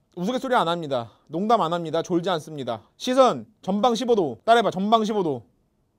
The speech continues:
아, 그 얘기를 안 했구나, 내가. 내 이름 읽을 줄 아는 사람 오늘 조퇴. 컴온. 오늘 조퇴. 컴온.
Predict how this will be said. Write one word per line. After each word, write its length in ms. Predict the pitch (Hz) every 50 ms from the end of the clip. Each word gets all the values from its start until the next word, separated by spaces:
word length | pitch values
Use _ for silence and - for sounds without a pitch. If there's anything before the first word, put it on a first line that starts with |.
| _ _ _ _ _ -
아, 280 | 165 170 156 135 - _ _ _ _ _ _ _ _ _ _ _ _ _ _ _ -
그 140 | - 202 247
얘기를 180 | 294 320 302
안 80 | 196 160
했구나, 220 | 147 190 202 196
내가. 320 | 147 120 110 107 - - _ -
내 220 | 151 208 247 247
이름 220 | 208 220 262 247 208
읽을 240 | 196 214 208 277
줄 160 | 254 - 285 247
아는 220 | 180 170 202 233
사람 360 | 233 226 220 214 185 143 - -
오늘 240 | - 170 180 190 175 147
조퇴. 260 | 156 143 - 160 120
컴온. 260 | - - 160 135 110 - _ _ _ _ _ _ _ _ _ _ _ _ _ _ _ _ _ _ _ _ _ _ _ _
오늘 340 | - 165 180 196 196 190 175
조퇴. 320 | - 175 180 175 - 202
컴온. 320 | 175 - 190 170 147 120